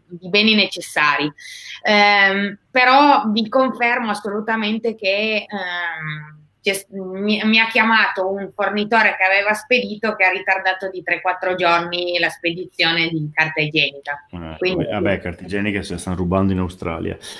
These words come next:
Speaker 2: No, lo domando perché c'è un rischio latente, eh, oddio, c'è un rischio oggettivo che comincino a mancare,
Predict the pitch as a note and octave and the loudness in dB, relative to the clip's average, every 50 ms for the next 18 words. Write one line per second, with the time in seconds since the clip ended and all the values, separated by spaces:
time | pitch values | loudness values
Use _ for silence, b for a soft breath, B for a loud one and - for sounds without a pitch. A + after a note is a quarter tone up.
0 | B B B2+ B2+ B2+ B2 B2 A#2+ A2+ A2+ A#2+ B2 C3 B2+ C3 C3+ D3 D3+ D3+ D3+ | B B 4 4 4 4 4 4 6 6 8 8 8 8 8 8 8 8 6 6
1 | B2 C3 A#2+ - - C3 B2+ A#2 A2 G2 F2+ - - A#2 A2+ A2+ A2 G#2+ A2+ A#2+ | 6 4 2 2 2 4 6 6 6 6 4 2 2 2 4 4 4 4 4 4
2 | B2+ B2+ B2+ B2+ - - C3+ C3+ C#3 C#3+ C#3+ - A#2 A2+ A#2 - - A#2+ A2+ A2+ | 4 4 2 0 0 2 4 4 4 4 2 2 2 0 0 2 0 0 2 2
3 | A2+ A2 A2+ A#2 A#2+ A#2+ B2 B2 - - F#2+ F#2 F2+ F2+ F2+ F2 E2+ E2+ E2+ F#2 | 0 -2 -2 0 0 0 0 -2 -4 -6 -8 -8 -8 -6 -6 -8 -8 -10 -10 -10
4 | F#2 F#2+ G#2+ A2 G#2 F2+ D2+ - G#2 G2+ F#2+ A#2 A2+ - - A2 G2 F2+ - G#2 | -10 -8 -4 -2 -2 -2 -2 -2 -4 -2 0 0 0 0 0 0 0 0 0 -2
5 | G#2 G#2+ A#2 A2+ - A#2 G#2+ G#2 G#2+ A2 A#2+ B2 B2 B2 B B B B B B | 0 0 -2 0 2 4 4 6 8 6 6 6 4 0 B B B B B B
6 | B B B _ _ - C3 A#2 B2 A#2 A2+ A#2 B2 B2 A#2+ A#2 A#2 - A2 G2+ | B B B _ _ 4 4 4 4 4 2 4 4 4 4 2 2 0 -2 0
7 | A2 A2+ A2 G#2+ G2+ G2+ G#2+ G#2+ G#2+ A#2+ A2+ A2 G#2+ G#2 G2 F#2+ F#2 F2 F2 E2+ | 0 0 0 0 0 -2 -4 -2 0 2 4 6 6 4 4 0 -2 -4 -6 -6
8 | E2+ D#2+ - _ | -8 -10 -12 _